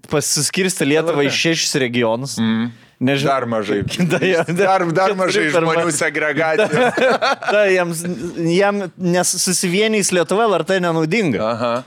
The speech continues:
Speaker 1: Nes, ble, tai pinigų neišspaus,
Speaker 3: Taip,
Speaker 1: žinai.
Speaker 3: taip.
Speaker 1: Tai suskirst-, yra Aukšties Žemaitija, Suvalkija, Dzūkija, Mažoji Lietuva ir likus-, likusi kažka-, kažkas likė, ble, totoriai gal, nežinau, dar prijungs.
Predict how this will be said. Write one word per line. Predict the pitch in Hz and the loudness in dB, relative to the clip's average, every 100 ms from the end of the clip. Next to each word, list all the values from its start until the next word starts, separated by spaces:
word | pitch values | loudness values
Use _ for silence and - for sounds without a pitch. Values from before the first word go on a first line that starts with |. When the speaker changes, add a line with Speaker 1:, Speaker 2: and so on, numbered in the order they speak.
| _ | _
Speaker 1:
Nes, | 127 143 - | 0 0 -2
ble, | 143 160 151 | -2 0 0
tai | 147 | -2
pinigų | 123 151 170 220 | 0 0 0 0
neišspaus, | 147 104 - 123 117 98 113 | 0 -2 -2 -2 0 -2 -2
Speaker 3:
Taip, | |
Speaker 1:
žinai. | 113 123 | 0 0
Speaker 3:
taip. | 95 90 - - - - _ | 0 -6 -16 -12 -12 -12 _
Speaker 1:
Tai | 151 151 151 | 0 2 2
suskirst-, | 147 151 127 180 170 - | 0 -4 -2 -2 -2 0
yra | 165 165 139 | 2 4 4
Aukšties | 123 131 - 170 | 2 -2 0 0
Žemaitija, | 156 139 135 165 160 | 2 0 0 0 0
Suvalkija, | 147 143 135 156 | 0 -2 0 -2
Dzūkija, | 127 123 160 180 | -2 -4 0 2
Mažoji | 156 139 165 175 | 0 2 2 2
Lietuva | 170 170 170 | 0 2 4
ir | 170 151 143 - - 143 | 2 0 -8 -14 -6 0
likus-, | 156 160 - - 127 | 2 0 -6 -6 -2
likusi | 127 - 98 92 | -2 -2 -10 -8
kažka-, | 95 - 113 - | -8 -8 -8 -4
kažkas | 127 - 123 120 | -4 -4 -6 -2
likė, | 117 107 80 | -2 -4 -6
ble, | 92 | -4
totoriai | 92 104 - 165 180 131 | -4 -4 0 2 2 2
gal, | 110 107 | 0 0
nežinau, | 110 117 113 | 0 0 0
dar | 104 95 _ _ | -2 -4 _ _
prijungs. | - 113 113 | -2 -2 -2